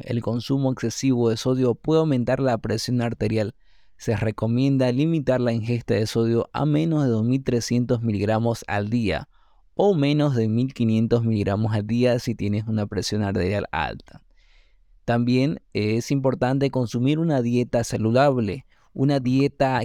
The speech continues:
que incluya frutas, verduras,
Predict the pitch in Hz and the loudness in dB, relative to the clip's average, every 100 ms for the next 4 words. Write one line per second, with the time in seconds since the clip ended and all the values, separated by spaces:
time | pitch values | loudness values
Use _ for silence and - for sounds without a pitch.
0 | - 117 117 117 147 156 120 101 - 127 | -2 -2 -2 0 2 4 2 0 0 2
1 | 135 123 123 123 120 - - 139 110 113 | 2 2 0 0 -4 -16 -16 -2 0 2
2 | 117 120 123 117 120 - | 0 -2 -6 -6 -10 -14